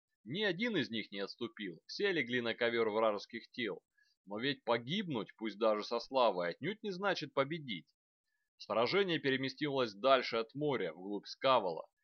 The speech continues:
где разрушений было меньше, а баррикад и ловчих ям куда больше. Уперлись насмерть пришедшие в себя ополченцы. Подошла на подмогу резервная сотня белых слонов.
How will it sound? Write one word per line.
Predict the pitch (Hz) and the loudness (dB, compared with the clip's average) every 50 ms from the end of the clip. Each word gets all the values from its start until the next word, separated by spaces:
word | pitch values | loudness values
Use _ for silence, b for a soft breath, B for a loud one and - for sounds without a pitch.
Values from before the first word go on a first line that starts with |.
| _ _ _ _ _ | _ _ _ _ _
где | 85 87 107 123 | -6 0 4 4
разрушений | 131 127 131 151 156 - - 214 196 180 160 | 4 4 4 2 0 2 2 2 2 2 0
было | 143 160 160 156 | 2 4 4 4
меньше, | 147 147 165 196 196 175 143 - - 98 | 4 4 2 0 0 0 0 -2 -2 -2
а | 95 95 | -2 0
баррикад | 95 104 104 110 110 - - 180 175 139 - 101 | 0 0 0 0 -2 0 4 6 6 6 4 2
и | |
ловчих | 104 107 113 107 - - 113 - - | 0 0 0 0 0 -2 -8 -10 -2
ям | 117 117 113 104 - | 0 0 0 0 -2
куда | - 113 113 117 | -4 0 0 0
больше. | 120 131 180 190 160 113 - - - - - _ _ _ _ _ _ _ _ _ | 0 2 2 2 2 2 0 -2 -6 -8 -14 _ _ _ _ _ _ _ _ _
Уперлись | 104 110 107 - - 196 214 214 190 180 175 156 - - | -6 -6 -6 -4 0 2 4 4 4 4 2 0 -2 -4
насмерть | - 123 135 165 185 180 - - 160 151 127 - | -8 -2 2 4 4 4 4 2 -2 -6 -4 -4
пришедшие | 151 147 139 - 160 156 135 - - 139 | -4 -2 0 2 2 0 0 0 -2 -4
в | 127 - | -4 -6
себя | - 131 131 139 131 | -8 -2 2 4 4
ополченцы. | 127 135 139 139 139 135 - - 165 160 139 113 - - 98 - - _ _ _ _ _ _ _ _ _ | 4 6 4 2 2 0 -2 -2 0 0 -2 -2 -6 -10 -16 -16 -16 _ _ _ _ _ _ _ _ _
Подошла | - 101 98 104 110 110 - 131 123 123 | 0 0 4 4 4 4 4 4 4 4
на | 117 117 | 4 2
подмогу | - 117 113 104 110 139 175 190 170 131 101 82 78 | 2 2 0 0 0 0 2 2 2 2 0 -2 -2
резервная | 170 208 247 - 127 151 156 143 131 135 127 123 | -2 -2 -2 -2 2 2 2 2 2 0 -2 -2
сотня | - - 143 131 120 - 120 | -2 -2 -4 -4 -2 -2 -4
белых | 120 117 120 117 113 107 - | -2 2 2 4 4 2 0
слонов. | - - 117 117 120 123 117 98 87 - | -2 -2 -2 0 0 0 -2 -2 -2 -4